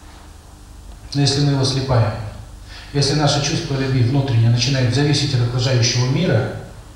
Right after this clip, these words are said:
тогда начинается агрессия. И если человек делает высшим счастьем любимого человека и семью,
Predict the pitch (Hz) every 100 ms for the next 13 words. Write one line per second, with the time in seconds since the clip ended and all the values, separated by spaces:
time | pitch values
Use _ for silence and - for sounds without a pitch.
0 | - - - - - 139 123 120 156 156
1 | 135 123 131 127 - 123 113 107 - -
2 | - - - - - - - - - 139
3 | 147 165 170 175 170 165 151 147 139 143
4 | 160 160 143 - 156 120 - 110 117 139
5 | 156 139 135 147 127 131 123 135 143 165
6 | 165